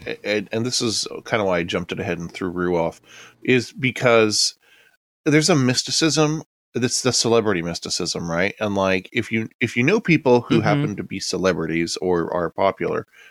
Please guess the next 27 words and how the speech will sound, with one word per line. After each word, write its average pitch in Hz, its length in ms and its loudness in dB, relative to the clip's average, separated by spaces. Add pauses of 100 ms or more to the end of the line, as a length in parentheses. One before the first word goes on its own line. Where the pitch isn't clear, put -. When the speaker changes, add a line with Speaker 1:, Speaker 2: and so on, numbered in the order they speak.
(300)
Speaker 1:
um, 92 460 2 (300)
you 113 200 0
know, 110 100 0
you, 113 200 0
you 110 140 -8
get 123 140 4
a 120 60 2
di-, 113 240 0
bit 113 100 2
of 113 80 -4
a 107 40 -4
different - 260 -10
perspective, 98 500 -4
but - 140 0
otherwise 147 320 4
it's - 100 -10
like, - 220 0 (400)
it's - 120 -6
like 120 120 -2
they're 117 120 -2
exuding 110 600 0
this 98 160 -2
fog, 92 640 2
and 90 140 -6
it's 92 200 -6
like, 87 220 -2 (100)
"I'm 95 160 -8